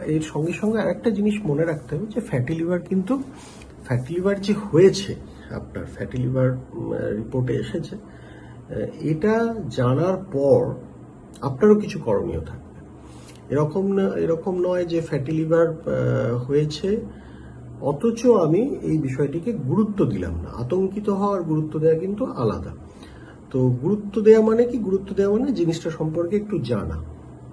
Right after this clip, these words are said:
হয় নিজে জানা বা ডাক্তারকে জিজ্ঞেস করা যে, "ডাক্তারবাবু, এরপর কি করতে হবে, এই যে ফ্যাটি লিভারের বিষয়টা নিয়ে কি করতে হবে?" এখন দেখুন, তো ফ্যাটি লিভার নিয়ে তাহলে দু একটা কথা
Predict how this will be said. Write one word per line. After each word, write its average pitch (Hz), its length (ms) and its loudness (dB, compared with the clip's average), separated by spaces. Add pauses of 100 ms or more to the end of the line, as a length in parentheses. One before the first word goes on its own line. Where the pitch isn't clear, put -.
(200)
হয় 131 160 4
নিজে 117 320 2
জানা 196 280 0 (600)
বা 226 120 0
ডাক্তারকে 185 480 0
জিজ্ঞেস 139 440 0
করা 110 200 2
যে, 107 120 -4
"ডাক্তারবাবু, 127 400 -4
এরপর 139 440 -2 (100)
কি 180 160 -6
করতে - 340 -6
হবে, 98 280 -12
এই 104 80 -10
যে 117 120 -6
ফ্যাটি 113 300 -6
লিভারের 139 340 0
বিষয়টা 139 460 -6
নিয়ে 240 180 -4
কি 190 160 -10
করতে - 360 -12
হবে?" - 100 -16 (2250)
এখন 175 280 2
দেখুন, 95 320 2 (1000)
তো 160 80 4
ফ্যাটি 175 380 0
লিভার 208 260 8
নিয়ে 233 160 6
তাহলে 233 200 4
দু 175 160 2
একটা 151 300 2
কথা 220 360 0